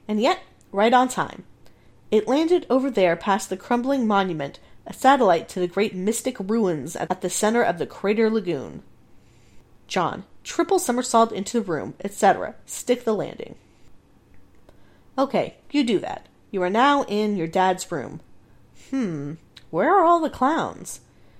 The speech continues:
You spot your dad's briefcase beside you. It probably contains all sorts of clues,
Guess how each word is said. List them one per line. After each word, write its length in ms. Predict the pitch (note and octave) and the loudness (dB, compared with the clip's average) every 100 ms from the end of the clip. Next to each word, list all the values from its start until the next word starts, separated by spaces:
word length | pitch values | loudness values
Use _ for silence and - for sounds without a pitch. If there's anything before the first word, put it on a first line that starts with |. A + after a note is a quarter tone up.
| - - - | -20 -20 -8
You 120 | G3+ | -8
spot 260 | - F4 | -2 -2
your 120 | F4 C4 | 0 4
dad's 260 | A#3+ G3+ | 4 4
briefcase 580 | - A3+ C4 - E3 - | -4 -2 -2 -2 -4 -4
beside 460 | - - G3 F#3 D3 | -6 0 0 0 -4
you. 180 | F#2 - _ - - | -10 -12 _ -20 -10
It 100 | - | -8
probably 280 | C4+ E4+ E4 | 2 4 4
contains 420 | - G3+ F#3 E3+ | 0 -2 -2 0
all 100 | D3+ | -2
sorts 460 | C#3+ - - F#3 F3+ | -2 -6 -4 -4 -4
of 80 | D#3+ | -10
clues, 400 | - B2+ - | -6 -6 -8